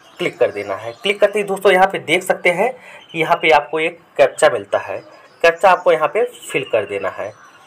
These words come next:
मैं fill कर देता हूँ ताकि आपको आगे का जो है दिखा सकूँ। पी नाइन एक्स डब्ल्यू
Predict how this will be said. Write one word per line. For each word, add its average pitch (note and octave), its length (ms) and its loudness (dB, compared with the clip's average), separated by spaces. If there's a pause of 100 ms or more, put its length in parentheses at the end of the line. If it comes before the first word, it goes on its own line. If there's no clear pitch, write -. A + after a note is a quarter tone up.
मैं C3+ 80 2
fill D3 160 -8
कर D3 160 2
देता D3+ 200 -4
हूँ E3 140 -6
ताकि B2+ 260 2
आपको - 280 -2 (1160)
आगे B2+ 200 2
का C3 120 0
जो A#2 140 -2
है C#3+ 160 -2 (240)
दिखा A#2+ 280 -4
सकूँ। G2+ 340 -8 (880)
पी C3+ 280 -10
नाइन A#2+ 540 -8 (1300)
एक्स - 380 -6 (100)
डब्ल्यू A2 520 -8